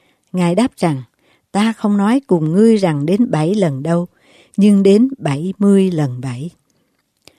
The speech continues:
Phúc âm Matthew chương mười tám câu hai mươi mốt và hai mươi hai. Khi phán dạy câu này với Phi-e-rơ,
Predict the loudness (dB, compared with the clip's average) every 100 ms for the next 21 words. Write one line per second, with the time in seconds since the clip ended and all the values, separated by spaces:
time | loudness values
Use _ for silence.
0 | _ _ _ -4 -4 -2 -2 -2 -4 -4
1 | -2 -2 -4 _ -4 -2 -2 -4 -8 -10
2 | -8 -10 -8 -8 -8 -8 -8 -6 -2 -4
3 | -6 _ -12 -10 -8 -6 -6 -8 -8 -10
4 | -10 -16 _ _ _ _ _ _ _ _
5 | _ _ _ _ -20 -2 -2 0 0 0
6 | 0 -2 -4 -4 0 2 2 0 0 0
7 | 0 0 0 2 2 4 2 0